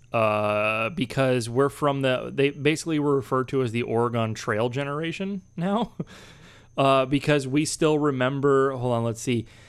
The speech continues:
uh, duh, duh, duh, 'cause you know, feel they fit in. Okay, so it says here, this is from Wikipedia, but I've seen this a bunch of places last week. This became, like, a thing. It says, "Zennials or Generation, uh, Catalian-, Catalano."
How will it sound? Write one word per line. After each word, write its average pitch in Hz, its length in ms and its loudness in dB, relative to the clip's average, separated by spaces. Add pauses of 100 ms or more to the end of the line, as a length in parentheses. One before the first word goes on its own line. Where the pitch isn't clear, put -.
(240)
uh, 123 440 4
duh, 120 120 -6
duh, 120 120 -4
duh, 117 160 -2
'cause 127 160 0
you 131 80 0
know, 123 180 -2
feel - 1040 -4
they 131 140 2
fit 147 240 2
in. 139 160 -2
Okay, 123 300 -2
so 131 320 0
it 120 100 -6
says 131 300 -2
here, 120 440 -2
this 139 240 -4
is 151 120 -4
from 143 280 -2
Wikipedia, 123 640 -2
but 110 140 0
I've 113 120 -2
seen 139 180 -4
this 117 160 -4
a 120 40 0
bunch 190 220 -6
of 113 80 -8
places 107 400 -4
last 101 280 -4
week. 107 200 -8
This - 140 -12
became, 110 320 -6
like, 101 160 -6
a 107 80 -6
thing. 104 340 -6 (640)
It 123 100 -4
says, 117 280 -2
"Zennials 156 520 0
or 117 480 -2
Generation, 123 840 -4
uh, 113 440 -6
Catalian-, 120 640 -2 (100)
Catalano." 117 1080 -4